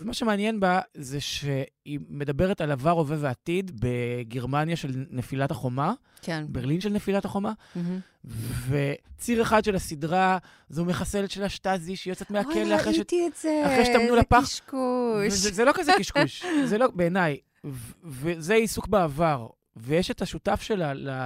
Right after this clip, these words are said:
Speaker 1: לדירה, הוא לא בדיוק השותף שלה, הוא פשוט עושה סקו-, בזמן שהיא הייתה בכלא, הוא עושה סקואטינג ל-, לדירה שלה והשתלט עליה. והוא רוצה להיות, אה, אה,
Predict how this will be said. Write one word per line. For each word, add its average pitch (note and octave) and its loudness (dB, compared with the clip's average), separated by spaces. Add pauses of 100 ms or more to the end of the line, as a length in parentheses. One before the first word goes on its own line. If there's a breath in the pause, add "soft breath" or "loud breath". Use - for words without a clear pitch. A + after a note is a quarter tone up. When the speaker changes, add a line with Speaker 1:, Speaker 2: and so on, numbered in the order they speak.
(120)
Speaker 1:
לדירה, C3+ 0
הוא E3+ 4
לא E3+ 6
בדיוק F#3+ 2
השותף G3 -2
שלה, F3+ -2
הוא D#3+ -4
פשוט - -12
עושה D#3 -8
סקו-, - -12
בזמן D3 -6
שהיא F3 -4
הייתה E3+ -2
בכלא, E3+ -2
הוא F#3+ 0
עושה D3+ -6
סקואטינג E3 -6
ל-, C#3+ -2
לדירה C3 -4
שלה E3 -8
והשתלט C#3 -8
עליה. A3+ -2 (1040 loud breath)
והוא A3+ 4
רוצה C#4 6
להיות, C4 6
אה, C#4 6
אה, A#3+ 4